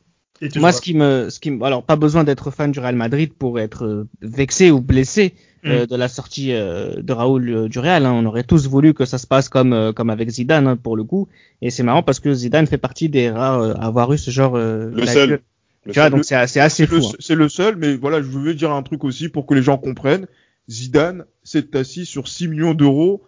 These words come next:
Speaker 4: euh, pour ne pas aller au bout de son contrat. Donc, du coup, les, les, les adieux, donc, euh, ne sont pas feints aussi, donc, de, ne sont pas dénués d'intérêt de la part du Real. Je dis
Speaker 3: Et
Speaker 4: ça
Speaker 3: ce que
Speaker 4: comme
Speaker 3: je peux
Speaker 4: ça.
Speaker 3: me,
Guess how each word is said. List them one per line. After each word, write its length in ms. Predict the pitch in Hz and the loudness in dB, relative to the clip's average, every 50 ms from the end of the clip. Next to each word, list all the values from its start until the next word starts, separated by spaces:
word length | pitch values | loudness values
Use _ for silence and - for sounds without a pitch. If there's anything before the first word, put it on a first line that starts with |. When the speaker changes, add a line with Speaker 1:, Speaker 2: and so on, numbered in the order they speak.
| _ _ _ _ - | _ _ _ _ 0
Speaker 4:
euh, 260 | 127 127 127 127 127 117 | 2 4 6 6 4 2
pour 200 | 113 151 156 160 | 0 -4 -2 0
ne 100 | 156 143 | 0 0
pas 160 | 135 175 160 | 2 2 4
aller 120 | 165 170 | 4 4
au 100 | 175 175 | 4 2
bout 140 | 156 165 175 | 2 -2 -2
de 80 | 147 156 | -2 -2
son 160 | 147 - 170 | -2 -2 -4
contrat. 420 | 147 - 175 165 - 190 156 123 - _ _ _ _ | -4 -4 -4 -4 -2 -2 -2 -4 -4 _ _ _ _
Donc, 160 | 120 151 175 151 | -2 0 0 0
du 160 | 139 147 143 | 0 -2 -2
coup, 280 | - 185 220 226 202 151 | -2 0 0 0 0 2
les, 160 | 127 147 156 | 4 4 4
les, 180 | 147 139 143 151 | 4 4 4 4
les 300 | 143 139 143 147 143 156 | 4 4 4 4 4 4
adieux, 400 | 151 147 147 143 180 202 202 190 | 2 2 2 -2 -4 -4 -4 -4
donc, 240 | 160 165 160 156 - | -6 -6 -8 -6 -4
euh, 340 | 139 139 131 127 123 123 127 _ _ _ _ _ _ _ | -4 -4 -4 -4 -6 -8 -12 _ _ _ _ _ _ _
ne 160 | - 127 135 | -10 -8 -8
sont 220 | 131 135 - 160 151 | -6 -6 -6 -10 -4
pas 180 | 131 165 160 | 0 0 0
feints 280 | 160 160 - 190 190 190 | 0 -2 -6 -4 -2 0
aussi, 320 | 165 151 147 - 175 180 | -2 -2 -2 -4 -8 -6
donc, 280 | 156 143 147 143 147 151 | -4 -4 -4 -4 -4 -6
de, 300 | 139 131 131 127 127 127 | -4 0 0 2 2 0
ne 140 | 123 135 131 | 0 0 -2
sont 140 | 123 - 135 | -2 -2 0
pas 120 | 131 175 160 | 2 2 2
dénués 340 | 151 147 147 156 160 175 160 | 4 4 2 4 2 2 4
d'intérêt 400 | 160 151 135 - 160 156 170 175 | 4 2 4 4 4 4 4 4
de 80 | 156 151 | 4 4
la 120 | 143 139 | 4 4
part 160 | 143 156 151 | 2 0 0
du 80 | 151 143 | 0 0
Real. 280 | 131 135 127 113 104 - _ _ _ _ | -2 0 -2 -4 -4 -10 _ _ _ _
Je 80 | - | -16
dis 140 | 120 131 147 | -8 -2 0
Speaker 3:
Et 40 | - | 2
Speaker 4:
ça 60 | 160 | 2
Speaker 3:
ce 20 | 156 | 4
que 80 | 170 | 4
Speaker 4:
comme 20 | 151 | 4
Speaker 3:
je 60 | - | 4
peux 80 | 175 | 4
Speaker 4:
ça. 40 | 170 | 2
Speaker 3:
me, 20 | - | 2